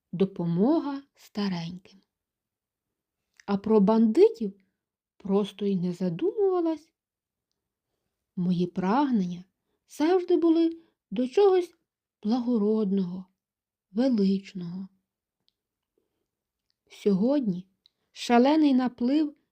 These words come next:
інформаційних потоків, заманливий князь інтернет та необмежений вплив масової культури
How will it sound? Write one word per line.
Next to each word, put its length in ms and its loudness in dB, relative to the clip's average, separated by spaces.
інформаційних 1000 0
потоків, 720 -6
заманливий 840 4
князь 520 -2
інтернет 840 -4
та 140 2
необмежений 920 4
вплив 600 0
масової 720 0
культури 800 -4